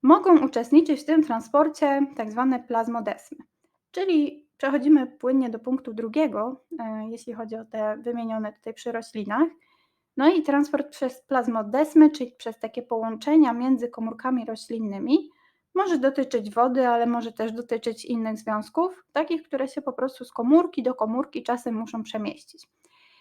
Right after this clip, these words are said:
No i, e, każdy tak naprawdę rodzaj transportu, który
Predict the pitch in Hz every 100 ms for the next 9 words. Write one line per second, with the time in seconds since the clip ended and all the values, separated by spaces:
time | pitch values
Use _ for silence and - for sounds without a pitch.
0 | _ 294 320 403 320 262 254 254 254 262
1 | 277 262 330 359 320 339 311 285 269 285
2 | 269 262 254 269 254 247 254 254 254 -
3 | - 240 240 - 220 214 - _ 262 262
4 | 247 220 220